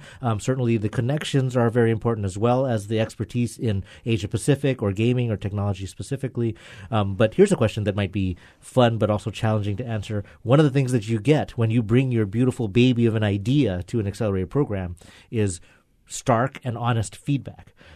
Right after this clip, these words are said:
So, Vanessa, I mean, what was something, whether or not you agreed with it, or in fact, whether or not you would execute on it,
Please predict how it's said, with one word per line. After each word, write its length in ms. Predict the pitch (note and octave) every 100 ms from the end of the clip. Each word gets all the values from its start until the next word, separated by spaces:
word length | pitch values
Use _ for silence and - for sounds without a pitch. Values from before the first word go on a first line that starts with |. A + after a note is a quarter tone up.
| -
So, 320 | A2+ A#2+ A2+
Vanessa, 400 | C#3 E3+ F3+ G#2+
I 20 |
mean, 300 | G#2 G2+ G2+
what 180 | B2 D#3
was 180 | D3 -
something, 640 | - C3 B2 A#2+ A#2 A2 -
whether 220 | B2+ D3
or 20 |
not 200 | F3 E3+
you 80 | F3
agreed 260 | D3+ G3 E3
with 140 | G#2
it, 160 | G2 -
or 100 | A#2+
in 80 | A#2+
fact, 220 | C3 C3
whether 160 | C3 B2+
or 40 |
not 200 | C3 -
you 40 |
would 100 | B2+
execute 420 | D3 C3+ A#2 G#2+ F#2+
on 160 | F2+
it, 100 | F#2+